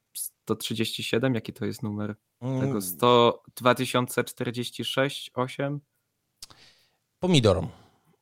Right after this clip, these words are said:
Speaker 2: <laughs> Może w postprodukcji, słuchajcie, dodamy dobry numer, bo
Speaker 1: Nowe Battlefield.
Speaker 2: Nowy Battlefield, tak. Ja się sam już troszeczkę gubię w tych Battlefieldach, muszę wam przyznać szczerze.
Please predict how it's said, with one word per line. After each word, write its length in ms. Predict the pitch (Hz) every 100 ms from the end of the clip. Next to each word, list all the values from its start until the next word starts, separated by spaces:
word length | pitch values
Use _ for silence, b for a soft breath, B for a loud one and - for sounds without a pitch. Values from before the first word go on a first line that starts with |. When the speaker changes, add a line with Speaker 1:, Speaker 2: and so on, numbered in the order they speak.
| _
Speaker 2:
<laughs> 400 | 135 - 160 -
Może 240 | 196 175 214
w 40 |
postprodukcji, 600 | 180 - 170 170 175 170
słuchajcie, 340 | 165 180 -
dodamy 360 | 170 170 202 175
dobry 320 | 143 139 156 139
numer, 240 | 156 147
bo 180 | 123 135
Speaker 1:
Nowe 340 | 143 180 196 185
Battlefield. 640 | 175 170 131 - 95 104
Speaker 2:
Nowy 200 | 202 185
Battlefield, 440 | 156 113 98 95
tak. 160 | 131 110
Ja 80 | 117
się 100 | 123
sam 160 | 175
już 100 | 175
troszeczkę 380 | - 127 - -
gubię 260 | 117 120 110
w 40 |
tych 120 | 113
Battlefieldach, 580 | 90 101 101 95 104 110
muszę 220 | 110 98
wam 120 | 95 95
przyznać 280 | 107 95 85
szczerze. 400 | - 104 101